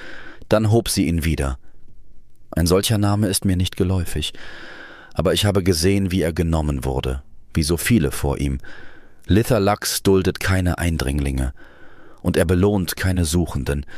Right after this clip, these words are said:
Kehrt um. Ihr habt noch die Chance.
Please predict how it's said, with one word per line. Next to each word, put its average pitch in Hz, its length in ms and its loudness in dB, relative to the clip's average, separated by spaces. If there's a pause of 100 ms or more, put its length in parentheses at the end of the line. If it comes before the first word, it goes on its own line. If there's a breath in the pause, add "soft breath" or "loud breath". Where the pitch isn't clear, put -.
(440 loud breath)
Kehrt - 260 0
um. 76 240 0 (880 loud breath)
Ihr 76 180 2
habt - 160 -2
noch 76 160 0
die 85 120 0
Chance. - 600 -4